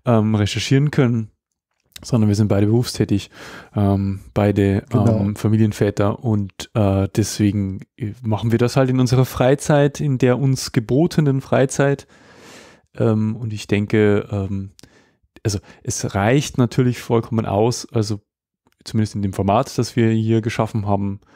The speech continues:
Speaker 1: die Informationen zu vermitteln, von denen wir glauben, dass sie den Kern des Themas abdecken.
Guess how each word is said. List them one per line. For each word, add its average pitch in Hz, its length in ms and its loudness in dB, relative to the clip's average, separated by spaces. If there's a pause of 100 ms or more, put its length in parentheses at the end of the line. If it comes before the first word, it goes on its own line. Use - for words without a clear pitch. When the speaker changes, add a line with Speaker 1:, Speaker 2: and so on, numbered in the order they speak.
(220)
Speaker 1:
die 113 80 -2
Informationen 107 520 2
zu 107 120 -4
vermitteln, 107 480 0 (280)
von 113 160 -4
denen 104 160 2
wir 104 100 2
glauben, 104 440 0
dass 101 240 -2
sie 104 220 -2
den 101 340 -4
Kern 104 220 0
des 101 120 -6
Themas 101 300 -4
abdecken. 107 500 -4